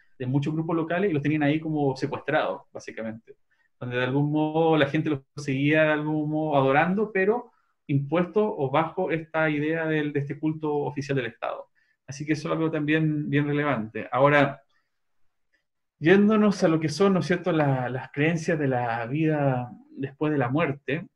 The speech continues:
eh, ahí, eh, eso también, obviamente, también eso es variable y depende de cada grupo cultural, pero en el caso, sobre todo, más oficial de lo que serían los soberanos incas, eh, es, es importante destacar que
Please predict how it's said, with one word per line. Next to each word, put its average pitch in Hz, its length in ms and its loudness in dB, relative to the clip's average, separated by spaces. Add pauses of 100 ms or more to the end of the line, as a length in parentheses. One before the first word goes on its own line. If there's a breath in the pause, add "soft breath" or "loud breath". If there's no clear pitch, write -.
eh, 120 440 -2 (280)
ahí, 170 600 -2
eh, 127 440 0 (120)
eso - 200 -10
también, 147 400 2
obviamente, 151 480 0
también 139 220 2
eso 147 140 -4
es 135 40 -2
variable 131 760 0
y 135 160 -2
depende 120 360 -8
de 117 140 -8
cada 117 320 2
grupo 117 680 -6
cultural, 139 440 -4
pero 120 300 -4 (480 soft breath)
en 127 80 -2
el 127 100 -2
caso, 160 240 0
sobre 143 240 2
todo, 156 240 2
más 151 200 4
oficial 143 440 2
de 127 140 0
lo 117 160 -4
que 113 80 -12
serían 135 300 -2
los 131 140 -4
soberanos 127 480 -4
incas, 156 480 -12 (640)
eh, 123 360 0 (1040)
es, 147 180 2
es 156 180 -2
importante 156 460 -2
destacar 147 400 -2
que 135 280 -2